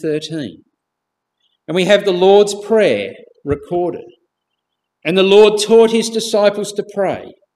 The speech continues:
for the kingdom to come, so that the will of God could be done on the earth. Matthew six, verse nine to thirteen. And he told his disciples, "After this manner therefore pray ye,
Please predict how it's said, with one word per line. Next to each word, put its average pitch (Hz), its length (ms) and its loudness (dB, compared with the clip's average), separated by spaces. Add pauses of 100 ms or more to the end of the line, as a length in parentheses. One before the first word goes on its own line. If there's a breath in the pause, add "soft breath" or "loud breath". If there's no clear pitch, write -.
(560)
for 151 140 0
the 147 80 -2
kingdom 180 520 -8
to 185 120 -10 (100)
come, 131 260 -8 (1000)
so 170 240 0
that 170 160 -2
the 160 100 -2
will 180 220 2
of 196 160 -6
God 151 280 -2 (140)
could 120 140 -12
be 113 100 -10
done 120 200 -8
on 123 100 -12
the 135 220 -14
earth. - 180 -18 (920)
Matthew 165 320 -8
six, 131 420 -8
verse 120 220 -10
nine 131 260 -10
to 143 100 -16
thirteen. 139 520 -12
And 117 80 -10
he 139 100 -8
told 190 260 -2
his 202 120 -6
disciples, 175 840 -8 (680)
"After 220 440 0
this 226 280 0
manner 208 280 2
therefore 202 520 0
pray 180 300 0
ye, 107 400 -8